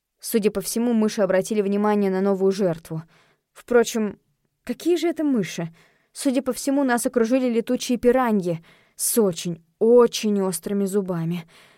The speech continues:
и горящими красными глазами. Вот же чёрт! Это что же, нежить?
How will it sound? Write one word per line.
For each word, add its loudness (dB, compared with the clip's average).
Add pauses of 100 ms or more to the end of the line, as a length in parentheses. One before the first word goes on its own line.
(240)
и -6
горящими -4
красными -10
глазами. -8 (440)
Вот -4
же -6
чёрт! -8 (420)
Это -2
что 2
же, -2 (320)
нежить? 6